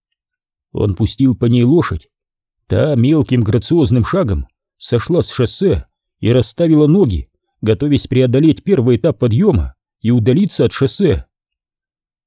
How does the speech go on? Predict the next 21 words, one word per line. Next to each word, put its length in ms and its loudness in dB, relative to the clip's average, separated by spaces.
Через 360 -2
несколько 440 0
ярдов 500 0
тропа 360 0
повернула 520 2
направо 560 0
и 100 0
пошла 360 -2
почти 340 -2
горизонтально, 840 0
поперек 460 0
господствующего 840 -2
склона. 520 -2
За 260 -2
деревьями 800 0
Грофилд 520 -4
уже 180 -2
почти 420 -4
не 140 2
видел 280 0
шоссе, 560 -2